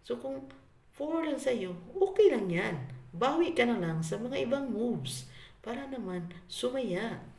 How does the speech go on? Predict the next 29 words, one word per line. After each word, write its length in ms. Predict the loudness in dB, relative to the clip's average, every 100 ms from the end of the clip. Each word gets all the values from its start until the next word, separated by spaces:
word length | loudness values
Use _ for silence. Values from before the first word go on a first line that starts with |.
| -20 -20 -10
Hindi 240 | -8 -8 0
porket 520 | 0 2 2 0 0
maliit 400 | 0 4 2 2
ang 200 | -2 -2
iyong 160 | -4
sandata 600 | -4 -6 0 -2 0 -4
ay 160 | -2 0
hindi 240 | 0 0
mo 160 | -2 -2
na 240 | -2 -2 -6 -12 -18 -12
mapaligaya 880 | -6 -4 -2 -2 0 0 2 0 -2 -4 -10 -16 -20 -20 -20 -20
ang 160 | -10 -8
isang, 560 | -8 -8 -8 -8 -10 -14 -20 -20 -20 -20 -12
ah, 320 | -8 -6 -8 -12 -14 -6
babae. 1040 | -6 0 0 -2 -4 -2 0 -2 -4 -6
So, 240 | -6 -8 -8
pwede 320 | 2 4 4 0
mo 160 | 2
pa 80 | 2
rin 240 | 2 0 -2 -14 -18 -12
mapaligaya 1040 | -8 -2 -2 -2 0 0 0 -2 -2 -4 -10 -2
sa 160 | 0
mga 160 | 0 -2
ibang 320 | -2 -2 -4 -6 -8
paraan. 560 | -6 -4 -4 -4 -6 -10 -14 -18 -18 -18 -20 -8
So, 240 | -4 -2
bawi-bawi 960 | 0 0 -2 -6 -10 -6 -4 -4 -6 -4
lang 160 | -2 0
yan. 200 | -2 -4